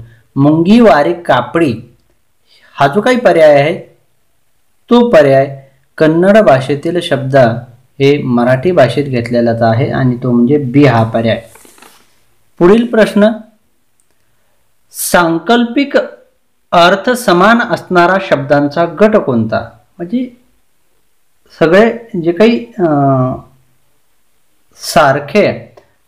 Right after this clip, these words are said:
साधर्म्य, अ, दाखवणार किंवा, अ, त्याला, अ, आपण थोडक्यात म्हणू की समानार्थीचे काही शब्द आहेत. सांकल्पिक अर्थ म्हणजे समानार्थी शब्द जे या ठिकाणी, अ, डोळा, नेत्र,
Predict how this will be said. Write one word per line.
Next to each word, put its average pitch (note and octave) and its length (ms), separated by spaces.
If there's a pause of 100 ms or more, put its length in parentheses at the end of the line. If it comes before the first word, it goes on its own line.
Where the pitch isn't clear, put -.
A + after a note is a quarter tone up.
साधर्म्य, E3+ 600
अ, D3+ 300
दाखवणार D3 520
किंवा, E3+ 280
अ, E3+ 180
त्याला, E3 240
अ, F3 220
आपण F3 400
थोडक्यात F3 380
म्हणू F3+ 160
की G3+ 120
समानार्थीचे F3+ 760
काही G#3+ 220
शब्द D3+ 340
आहेत. A#2+ 280
सांकल्पिक D3+ 520
अर्थ D3+ 240
म्हणजे D3+ 260
समानार्थी D3 580
शब्द C3 260
जे A#2 300 (680)
या E3+ 200
ठिकाणी, G3 400
अ, D3 480
डोळा, D#3 720 (200)
नेत्र, C#3 480